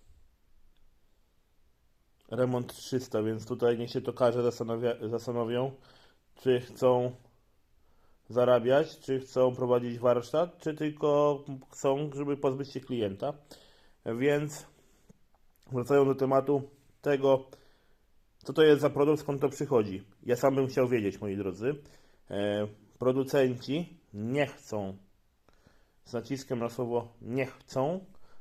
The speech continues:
nam tych informacji też udzielać. Mimo że my robimy wszystko, naciskamy na nich, skąd to przychodzi, to nie chcą. I ja się, im się z tej strony nie dziwię,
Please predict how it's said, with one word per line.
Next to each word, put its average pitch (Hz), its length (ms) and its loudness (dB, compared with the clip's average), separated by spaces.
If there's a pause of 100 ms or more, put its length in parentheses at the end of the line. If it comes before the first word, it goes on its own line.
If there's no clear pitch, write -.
(120)
nam 127 260 0
tych 131 240 -8
informacji 123 840 -4 (320)
też 131 360 4 (280)
udzielać. 127 800 2 (540)
Mimo 131 320 2
że 127 320 4 (140)
my 131 260 2
robimy 127 460 0 (160)
wszystko, 135 720 0 (440)
naciskamy 127 600 0
na 117 160 0
nich, 147 320 -4 (220)
skąd 131 380 0
to 127 100 2
przychodzi, 120 720 -6 (440)
to 139 120 0
nie 151 200 2
chcą. 87 340 -6 (160)
I 120 100 -6
ja 139 140 2
się, 151 120 -8
im 143 60 -4
się 131 220 -6
z 123 260 -8
tej 135 80 -4
strony 135 220 -4
nie 131 180 -2
dziwię, 123 520 0